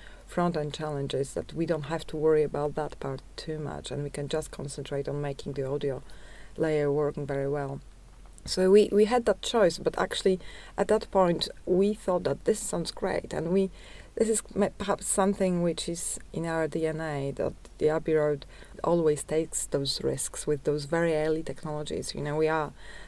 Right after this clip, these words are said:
as I said, we're incubating startups, so we see things which people are saying it's impossible to do, and yet we are supporting those,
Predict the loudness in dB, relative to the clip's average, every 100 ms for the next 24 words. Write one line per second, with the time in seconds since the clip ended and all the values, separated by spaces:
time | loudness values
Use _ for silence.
0 | -6 0 0 2 0 2 0 0 0 0
1 | 0 0 -2 -6 -2 -2 -2 -6 -2 -2
2 | -2 -4 2 2 2 -2 -2 -4 -6 -6
3 | -6 -6 -2 -2 -2 -6 -4 -4 -6 -12
4 | -14 -8 -8 -4 -6 -6 -4 0 0 0
5 | 0 0 0 0 2 2 2 0 -4 0
6 | 0 0 -2 -2 -2 -2